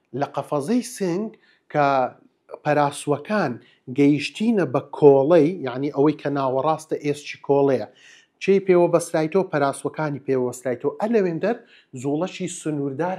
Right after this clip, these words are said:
هەیە کە دە-، لۆ نمونە کاتێک هەناسەی، ئێ، وەردەگری، هەوا دەستە ناو سیەکانت، تۆزە سیەکانت چرەکەن، ئێ، یعنی ئەو قەفەزەی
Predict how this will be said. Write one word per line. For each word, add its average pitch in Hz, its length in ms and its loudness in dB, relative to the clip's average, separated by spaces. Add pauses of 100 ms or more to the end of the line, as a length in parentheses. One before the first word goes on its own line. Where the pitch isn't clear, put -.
(100)
هەیە 208 260 -4 (460)
کە 147 140 2 (580)
دە-، 151 240 0 (140)
لۆ 151 200 0
نمونە 151 240 -2
کاتێک 156 400 -4
هەناسەی، 147 640 -2 (480)
ئێ، 120 640 0 (100)
وەردەگری، 147 580 -2 (460)
هەوا 143 260 4
دەستە 147 300 -6
ناو 135 180 -2
سیەکانت، 147 560 -6
تۆزە 175 380 -4
سیەکانت 156 640 -6
چرەکەن، 160 440 -8
ئێ، 143 340 -6 (160)
یعنی 135 240 -2
ئەو 165 240 -2
قەفەزەی 143 460 -4